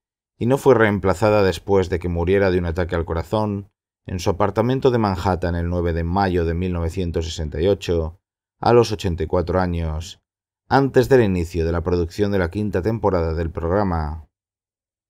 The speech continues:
Está enterrada en el cementerio Ferncliff en Greenburgh, Nueva York. Los productores de Embrujadas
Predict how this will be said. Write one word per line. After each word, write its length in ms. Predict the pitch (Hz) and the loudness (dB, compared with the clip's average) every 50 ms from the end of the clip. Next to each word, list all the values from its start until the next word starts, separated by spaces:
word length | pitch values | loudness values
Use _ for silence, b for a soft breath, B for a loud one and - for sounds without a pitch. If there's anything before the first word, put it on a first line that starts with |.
| _ _ _ _ _ _ _ _ _ _ _ _ _ _ _ _ _ _ _ _ _ _ - | _ _ _ _ _ _ _ _ _ _ _ _ _ _ _ _ _ _ _ _ _ _ -6
Está 240 | - 101 - - 151 | -4 -2 2 2 2
enterrada 420 | 156 - 156 127 117 95 92 92 | 4 4 4 4 6 6 4 4
en 120 | 95 107 110 | 2 2 0
el 80 | 98 | -2
cementerio 640 | - - 92 92 90 85 92 98 95 92 90 85 80 | -2 -2 -4 -2 -2 0 0 2 2 4 2 2 0
Ferncliff 800 | - - 110 110 120 135 131 - - 107 92 82 80 80 80 - _ - | -2 0 0 0 0 0 -4 -2 0 0 2 2 2 0 -4 -6 _ -12
en 200 | - 87 87 87 | -8 -6 -6 -4
Greenburgh, 680 | 82 101 117 104 92 87 78 76 73 73 73 - - | -2 -2 -2 0 -2 -2 -2 -4 -4 -6 -8 -8 -8
Nueva 260 | - 85 85 85 82 | -8 -6 -4 -2 -2
York. 420 | 85 95 104 98 85 78 73 76 78 _ _ _ _ _ _ _ _ _ _ _ _ _ _ _ _ _ _ _ _ _ _ _ _ _ _ _ _ _ _ _ | 0 2 2 2 0 -2 -4 -8 -12 _ _ _ _ _ _ _ _ _ _ _ _ _ _ _ _ _ _ _ _ _ _ _ _ _ _ _ _ _ _ _
Los 180 | - 113 120 - | -2 -2 0 2
productores 800 | - 131 123 113 117 113 - - 117 98 87 85 82 82 87 90 | 6 6 6 6 4 2 4 4 4 4 4 2 0 0 -2 -2
de 100 | 92 90 | -2 -2
Embrujadas 840 | 92 95 101 123 120 113 127 113 98 92 92 92 92 90 - - | -2 0 2 2 2 4 2 2 2 2 2 0 -2 -4 -6 -10